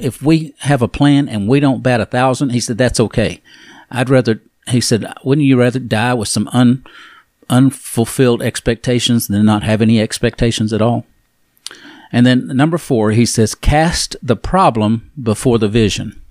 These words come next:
Now, see, there's a lot of talk about vision casting and things like that. And I, I really believe in vision casting because without a vision, the people perish and that sort of thing.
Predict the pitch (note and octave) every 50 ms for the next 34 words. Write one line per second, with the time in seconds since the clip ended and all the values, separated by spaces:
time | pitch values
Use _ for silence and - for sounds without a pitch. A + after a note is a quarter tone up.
0 | _ _ _ - A#2+ A2 - - C3 A#2+ C3 A#2+ G#2+ B2 A2 G#2+ A#2+ C3+ D#3+ E3
1 | D#3+ D3+ - _ - - - - - - _ - - - C#3 C3+ B2+ - - G#2
2 | B2 A#2 A2 A2 A2+ G#2+ B2+ C3+ B2 C3+ B2+ A#2+ - - C3 B2+ B2 A#2 - -
3 | B2+ B2 A#2 A2 G#2 A2+ B2 B2+ G#2+ A#2+ A#2 - - A#2+ F#2+ F#2+ A#2+ C#3 G#2 A2
4 | - - - A#2+ C3+ A#2 G2 G#2 A#2 C3 C3 B2 G2 G#2 G#2+ A2+ B2 A2+ A#2 A#2
5 | A2 A#2+ A#2 A2 B2 A2+ - B2 A#2+ A#2 - - A2+ G2+ G2 - A2 G#2 G2+ G2
6 | - - - - - - - G2+ - A#2 G#2+ A#2 - - _ - - B2+ B2 A#2+
7 | A#2+ A#2 - A#2 A2 A2 - - A#2+ - B2 A2+ - - A#2 A2 A2+ A2+ G#2+ -
8 | F#2+ F2 G2+ A2+ A#2 - - A#2+ A2 - - A#2+ A2+ A2+ G#2+